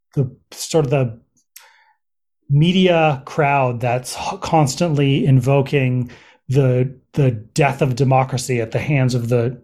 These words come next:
Trumpists, um, in many ways are the most undemocratic people there are, because they're constantly trying to, to, to block this faction, which I don't know, you know, I'm no fan of Trump.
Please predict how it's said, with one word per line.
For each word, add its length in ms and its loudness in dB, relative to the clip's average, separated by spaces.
Trumpists, 840 -2
um, 520 0
in 140 6
many 240 4
ways 420 2
are 120 2
the 80 0
most 380 -2
undemocratic 840 0
people 440 2
there 200 0
are, 200 4
because 240 -2
they're 140 2
constantly 520 -2
trying 280 -2
to, 240 0
to, 400 0
to 120 2
block 600 0
this 180 0
faction, 680 -2
which 240 0
I 140 0
don't 160 2
know, 180 -6
you 80 -2
know, 100 2
I'm 120 4
no 120 4
fan 340 -4
of 100 -6
Trump. 380 -2